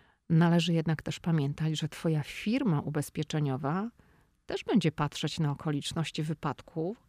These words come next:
oraz twój w nim udział i może odmówić pokrycia kosztów, a wówczas z rachunkami zostajesz ty. Jeszcze jest jedna rzecz. Jeśli na przykład złamiesz jakiś przepis, przekroczysz prędkość,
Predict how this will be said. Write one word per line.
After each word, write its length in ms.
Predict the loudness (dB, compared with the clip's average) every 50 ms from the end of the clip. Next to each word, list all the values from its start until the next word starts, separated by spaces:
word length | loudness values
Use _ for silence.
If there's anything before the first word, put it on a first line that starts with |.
| _ _ _ 0
oraz 440 | 2 2 4 2 2 0 -4 -10 -12 _
twój 540 | -18 -16 -16 -4 -2 0 2 2 2 2
w 60 | 2 2
nim 240 | 2 2 2 0 -2
udział 400 | 0 -2 0 0 0 -2 -2 -2 0
i 60 | 2
może 360 | 2 4 4 4 2 0 0
odmówić 680 | 0 0 2 4 4 4 4 4 2 2 0 -2 -2 -4
pokrycia 440 | -8 -8 -6 -4 -4 -4 -2 -4 -6
kosztów, 680 | -4 -4 -6 -6 -6 -6 -4 -4 -4 -4 -8 -14 _ _ -20 _ _ _ _ _ _ _
a 120 | -8 -6
wówczas 360 | -6 -6 -8 -4 -2 -2 -2
z 100 | 0 0
rachunkami 520 | -4 -4 -2 -4 -6 -4 -2 -2 -2 -2 -2
zostajesz 540 | -4 -6 -8 -6 -4 -4 -4 -2 -4 -6 -6
ty. 280 | _ 0 0 0 0 -6 _ _ _ _ _ _ _ _ _ _ _ -20 -20 -20 -20 -20 -20 _ _
Jeszcze 220 | -6 -4 -2 -4
jest 140 | -4 0 2
jedna 300 | 2 4 4 4 2 0
rzecz. 400 | -2 -4 -6 -8 -8 -8 -8 -8 -12 _ -20 -20 -20 -20 _ _
Jeśli 220 | -6 -4 -2 0
na 80 | 0 -2
przykład 480 | -2 -4 -10 -4 0 0 0 0 -2 -4
złamiesz 480 | -2 0 0 2 2 2 2 0 -2
jakiś 320 | -6 -6 -6 -6 -8 -8 -6
przepis, 760 | -6 -4 -4 -4 -4 -4 -4 -6 -6 -6 -8 -10 -16 -16 -20 -20 _
przekroczysz 580 | -8 -8 -6 -4 -4 -4 -4 -4 -4 -6 -6
prędkość, 1040 | -10 -6 -2 0 2 2 0 -2 -4 _ -4 -4 -4 -4 -6 -8 -10 -10 -12 -18